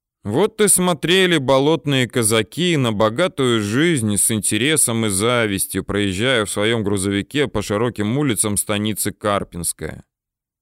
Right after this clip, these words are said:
Дивились. А в станице суета. Народ с места поднимается, грузят и грузят люди добро на машины. Старики в основном. И молодежь старается, дети тоже.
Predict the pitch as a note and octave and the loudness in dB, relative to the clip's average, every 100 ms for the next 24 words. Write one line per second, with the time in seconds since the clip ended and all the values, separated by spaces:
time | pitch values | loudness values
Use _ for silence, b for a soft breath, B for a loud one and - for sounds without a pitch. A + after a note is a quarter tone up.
0 | _ D#2 E2+ F#2+ G2 G2 G2 F#2+ D#2+ D#2+ | _ -12 -6 -2 -2 0 0 -2 -4 -12
1 | - _ _ _ _ G2+ C3+ C3+ - D3+ | -18 _ _ _ _ 0 2 2 2 2
2 | D#3 D#3+ D#3 C#3 D3 C#3 - B2+ G#2 D2+ | 2 2 2 2 2 2 0 -2 -2 -6
3 | _ _ _ - G2 A#2+ C3+ F3+ D#3+ - | _ _ _ -6 -2 2 4 4 2 0
4 | C#3 F3 E3 A#2+ - G#2 G#2+ A2 B2 C#3+ | 2 0 0 -2 -2 -2 0 0 0 0
5 | B2 F#2 - G#2 G#2+ C3 D#3 G3 G3 D#3 | -2 -2 -2 -2 0 2 2 2 2 2
6 | D#3 E3+ C#3+ D3 F#3+ F#3+ E3+ C#3+ D#3 E3+ | 0 -2 0 0 2 2 0 0 0 0
7 | D#3+ D#3 D3+ C3+ C#3 D3 D3 C3+ B2+ - | 0 2 2 2 2 2 2 -2 -2 -2
8 | A2+ A2+ F#2+ - _ _ _ _ _ - | -2 0 -2 -6 _ _ _ _ _ -10
9 | A2+ A#2+ C#3 B2+ F#2+ - F2 E2+ D#2+ - | -6 -4 -2 -2 0 -2 -4 -6 -8 -14
10 | _ _ _ - G#3 F#3+ C#3+ A2+ A#2 A2 | _ _ _ -2 4 6 4 4 2 0
11 | - A2 G#2+ G#2 F#2 - F2+ E2+ - F2+ | -2 0 2 2 0 -2 -4 -6 -10 -4
12 | B2+ C#3 - G#2+ - G2+ F#2 F2 | 0 0 0 -4 -4 -4 -2 -4